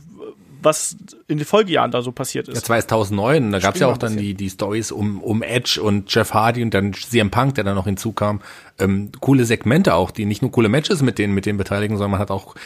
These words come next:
Speaker 2: richtig tolle Segmente gesehen. Das hat dann SmackDown für mich wieder, äh, also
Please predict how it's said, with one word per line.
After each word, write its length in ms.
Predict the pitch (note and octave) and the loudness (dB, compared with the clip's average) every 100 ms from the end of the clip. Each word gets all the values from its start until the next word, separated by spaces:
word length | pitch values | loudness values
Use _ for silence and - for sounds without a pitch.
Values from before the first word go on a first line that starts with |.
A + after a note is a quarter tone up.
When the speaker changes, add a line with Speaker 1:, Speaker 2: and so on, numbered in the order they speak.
| - - | -14 -6
Speaker 2:
richtig 240 | - A2 | -4 -2
tolle 220 | A2 G2+ | 2 2
Segmente 420 | F#2 - B2+ F#3 | 2 0 0 2
gesehen. 320 | G#2+ G2 F2 E2+ | 2 0 -4 -6
Das 220 | - - - - | -8 -10 -16 -4
hat 160 | A#2+ C#3+ | -2 2
dann 120 | C#3 | 2
SmackDown 440 | C3+ B2+ C3 D3+ | 2 0 2 0
für 100 | C#3 | 2
mich 180 | A#2+ A#2 | 0 2
wieder, 580 | D#3+ F3+ E3 C#3+ C#3 G#2 | 2 4 2 2 0 -2
äh, 20 | |
also 240 | - A2+ | -4 -4